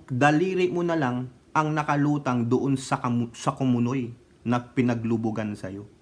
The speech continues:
Kaya it's about time sa akin, no, that the Speaker of the House spoke in front of the Congress. Titindig siya.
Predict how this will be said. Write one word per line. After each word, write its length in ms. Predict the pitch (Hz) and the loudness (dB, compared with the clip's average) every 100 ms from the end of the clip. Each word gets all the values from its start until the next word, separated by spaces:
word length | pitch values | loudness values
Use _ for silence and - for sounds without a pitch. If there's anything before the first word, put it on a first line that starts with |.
| - - - - | -20 -20 -20 -20
Kaya 380 | - 143 151 143 | 0 2 4 2
it's 260 | 175 185 - | 0 0 0
about 400 | 175 180 196 196 | 0 2 0 -2
time 240 | 226 214 156 | -4 -4 -2
sa 240 | 175 170 | -4 -4
akin, 240 | 165 165 131 | -6 -6 -6
no, 240 | 143 180 - | -6 -10 -4
that 320 | 131 135 - - - _ - - - | 0 0 -4 -20 -20 _ -20 -18 -2
the 100 | 143 | -2
Speaker 540 | - - 208 190 175 | -2 -4 -2 -2 -2
of 160 | 170 139 | -2 -2
the 100 | 139 | -2
House 540 | 127 123 120 - - - - - | 0 -2 -6 -14 -20 -20 -20 -6
spoke 640 | 139 - - 180 - - - - - - - _ - _ _ _ _ _ | -4 -4 -2 -2 -2 -6 -12 -20 -20 -20 -20 _ -20 _ _ _ _ _
in 220 | 139 131 | 0 0
front 320 | 135 139 131 - - | 0 -2 -2 -6 -2
of 160 | 131 131 | -2 -2
the 240 | 110 117 117 - _ _ _ _ | -4 -4 -6 -18 _ _ _ _
Congress. 640 | - 101 92 92 - - - _ _ _ _ _ _ _ _ _ | -8 -6 -6 -10 -14 -20 -20 _ _ _ _ _ _ _ _ _
Titindig 480 | 208 214 277 254 247 | -6 0 2 2 0
siya. 240 | - 185 | -4 -12